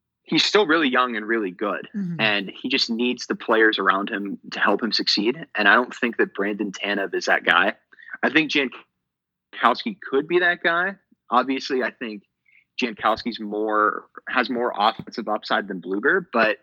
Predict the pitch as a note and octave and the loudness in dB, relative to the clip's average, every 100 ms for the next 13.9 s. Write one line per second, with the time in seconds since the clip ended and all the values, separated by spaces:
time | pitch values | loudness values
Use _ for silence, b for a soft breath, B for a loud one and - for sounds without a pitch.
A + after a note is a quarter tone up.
0 | b b b b b _ A#2+ D3 D#3 D3 | b b b b b _ 2 2 2 -4
1 | C#3 A2 A#2+ A#2 A#2 - A#2+ G#2 A2 A2+ | -10 -4 -4 -4 -8 -6 -6 -2 0 0
2 | A#2 G2+ - G2+ - - A2+ G#2+ G#2+ - | -2 -8 -6 -8 -8 -8 -6 -4 -2 2
3 | G#2 - G#2+ F#2+ G2+ G2+ G2+ G2 - - | 2 2 -4 -2 -2 0 0 0 -4 -6
4 | G2+ F#2 F2+ _ _ _ _ _ _ - | -2 -2 -4 _ _ _ _ _ _ -8
5 | F#2 F2+ _ _ B B B B B B | -4 -4 _ _ B B B B B B
6 | G#2 A#2+ G#2+ A#2+ A#2 - A#2+ - - A2+ | -4 2 4 4 0 -2 -2 -2 -2 0
7 | A#2 A#2+ G#2+ A2 G#2+ G#2 G2 G#2 F#2 F#2+ | 2 0 0 0 0 -4 -4 -4 -6 -4
8 | F2+ F#2+ _ _ _ _ b b b b | -4 -4 _ _ _ _ b b b b
9 | E4 C#4 B3 A#3+ A#3+ A#3+ C4 C#4 C4 B3 | -4 -4 -6 -10 -10 -8 -8 -10 -10 -10
10 | A3 A#3 A3 F#3 A3 F#3 F#3+ F3 G3 C4 | -8 -8 -8 -8 -6 -6 -6 -6 -6 -6
11 | C4 G3 G3+ G3+ - G3+ F#3 - E3+ F3+ | -8 -4 -4 -4 -6 -8 -8 -10 -10 -8
12 | D#3 D3+ D#3 D#3+ D#3 C#3+ E3 C3+ B2 B2+ | -8 -10 -10 -10 -12 -12 -12 -10 -12 -12
13 | E3+ F3+ F3+ E3 D3+ D#3 E3+ F3+ F#3 | -10 -8 -8 -8 -10 -8 -6 -6 -10